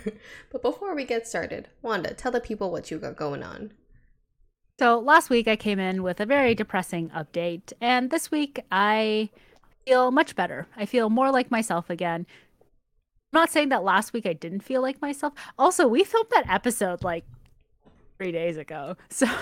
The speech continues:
Speaker 2: in these three days, I have really started feeling more like myself. I feel like I have direction again, um, and a new sense of purpose with my P H D, which I will continue because, as I said last time, this is just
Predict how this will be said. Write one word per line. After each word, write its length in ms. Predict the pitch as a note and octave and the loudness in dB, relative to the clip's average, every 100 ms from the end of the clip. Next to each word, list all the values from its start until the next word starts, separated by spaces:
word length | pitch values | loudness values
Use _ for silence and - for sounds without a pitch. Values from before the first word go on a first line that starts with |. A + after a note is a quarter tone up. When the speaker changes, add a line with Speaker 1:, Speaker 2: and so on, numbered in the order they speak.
| - C#4+ D#4 D4 A#3+ - - - _ _ - | 2 6 8 8 4 -6 -10 -16 _ _ -4
Speaker 2:
in 140 | G#4 A4+ | -2 2
these 220 | G4 F#4 F4+ | 6 6 4
three 260 | D4 D4+ C4+ | 0 0 2
days, 500 | A#3+ G#3+ E3+ E3 - | 4 4 4 -2 -8
I 140 | F3 G3 | -6 -2
have 240 | G3+ F#3 | -2 0
really 380 | G3+ B3+ C4+ C4+ | 0 2 2 -2
started 440 | - A3+ A3 G#3+ | 0 0 2 -2
feeling 380 | - F#3 F#3 F3+ | -4 -4 -4 -6
more 160 | G3+ A3 | -4 -2
like 220 | G#3 G3 | -2 -4
myself. 440 | F#3 F#3 D#3 C#3+ - | -6 -6 -8 -10 -12
I 60 | |
feel 180 | E3+ G#3 | -6 -4
like 140 | G3 G3 | -4 -6
I 40 | |
have 100 | E3+ | -8
direction 400 | E3+ F#3+ A3 A#3+ | -4 -4 -4 -6
again, 420 | A3+ A3 G#3+ A3 A3 - - _ - | -4 0 2 0 -4 -14 -20 _ -12
um, 240 | E3+ D3+ | -10 -8
and 80 | E3+ | -8
a 60 | E3+ | -6
new 140 | A3+ | -6
sense 240 | A3+ G#3+ G#3 | -2 -4 -4
of 80 | |
purpose 400 | F#3+ F#3 F3 F#3 | -4 -4 -2 -2
with 140 | F3 - | -2 -8
my 100 | D#3+ | -10
P 140 | - | -8
H 240 | E3 D#3+ - | -10 -10 -6
D, 240 | B3+ B3 | -2 0
which 260 | G#3+ F3+ - | 0 -2 -4
I 160 | D#3+ | -6
will 140 | D#3+ D#3 | -4 -6
continue 600 | E3 D#3+ G#3 G3+ G3 G3 | -8 -8 -4 -2 -2 -2
because, 340 | F3+ - D3+ | -6 -8 -10
as 160 | B2 D3+ | -8 -8
I 80 | D3 | -8
said 220 | - D3 | -8 -6
last 240 | E3+ E3+ - | -2 -2 -4
time, 340 | E3+ D#3 D#3+ - - _ | -6 -4 -8 -12 -20 _
this 220 | A#3 B3 | -2 -2
is 280 | B3 A#3 G#3+ | -2 -2 -4
just 420 | - G3 - - | -4 -6 -6 -14